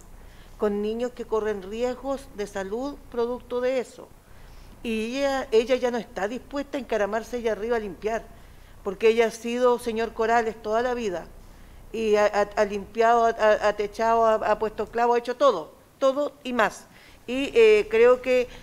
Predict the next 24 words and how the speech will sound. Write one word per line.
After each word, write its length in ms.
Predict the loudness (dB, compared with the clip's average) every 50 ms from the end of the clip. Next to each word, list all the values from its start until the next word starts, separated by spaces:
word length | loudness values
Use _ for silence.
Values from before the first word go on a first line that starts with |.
| -20 -8 0
es 220 | 2 4 4 4
urgente, 840 | 2 -2 -4 -4 -4 -6 -6 -6 -6 -6 -8 -6 -6 -6 -6 -8 -12 -10
porque 220 | -10 -10 -6 -6 -6
esto 120 | -8 -8
sería 220 | -8 -8 -4 -2 -2
en 80 | -2
el 60 | -2
mes 160 | -4 -6 -4 -4
de 80 | -4
octubre, 500 | -4 -4 -8 -10 -8 -6 -6 -6 -6 -8 -10
según 280 | -10 -10 -8 -6 -4
lo 100 | -4 -4
que 80 | -4 -4
ella 120 | -4 -4
me 100 | -4 -4
dijo, 400 | -6 -6 -8 -10 -10 -10 -12 -12 -14 -18 -20 -20 -20 -20 -8 -2
eh, 500 | 2 2 4 4 4 4 4 2 0 0 2
es 80 | 2 2
urgente 440 | 2 0 0 -2 -2 -2 -2 -4 -8
que 120 | -8 -6
se 100 | -6 -6
empiece 400 | -8 -8 -6 -6 -6 -4 -2 -2
a 40 | -4
intervenir 680 | -4 -4 -4 -6 -4 -4 -6 -6 -6 -6 -6 -8 -10